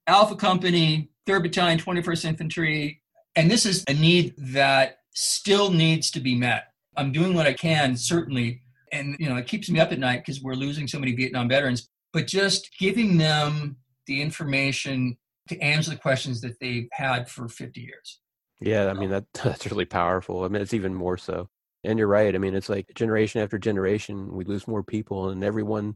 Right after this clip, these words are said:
Speaker 2: who lived that history at one point or another is gone, and we need to capture what we can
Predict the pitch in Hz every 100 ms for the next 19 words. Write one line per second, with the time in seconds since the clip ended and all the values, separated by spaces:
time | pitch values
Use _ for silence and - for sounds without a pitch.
0 | _ 117 107 101 98 101 101 110 117 110
1 | 98 87 101 - 104 95 95 95 95 95
2 | 107 - 107 101 95 101 104 - 98 101
3 | 98 104 113 101 98 98 104 110 104 101
4 | - 101 104 - 110 98 95 104 120 -
5 | 98 95 95